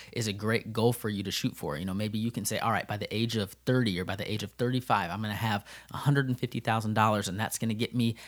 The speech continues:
X amount by the time," purely by having that sit in there by the time I retire. And when I get to that number, I can kind of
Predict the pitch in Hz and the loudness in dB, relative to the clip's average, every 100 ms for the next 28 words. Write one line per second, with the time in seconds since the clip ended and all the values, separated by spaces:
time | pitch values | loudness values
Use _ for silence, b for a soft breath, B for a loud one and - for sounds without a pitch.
0 | B - 127 - 123 117 113 101 - 107 | B 0 0 2 4 4 4 0 -2 -2
1 | 101 - 113 110 104 - - 147 170 175 | -2 -2 0 2 2 -2 -2 4 6 6
2 | 151 135 139 139 135 127 - 135 131 123 | 6 6 8 6 4 4 2 2 2 2
3 | 90 95 B B 113 117 - 120 117 110 | 0 -4 B B -2 0 2 4 2 4
4 | - 127 117 95 - 104 - B 113 107 | 8 10 8 2 -2 -4 -4 B -2 2
5 | 107 151 139 - 131 131 127 117 113 - | 4 4 4 4 4 6 4 4 0 0
6 | 113 | 0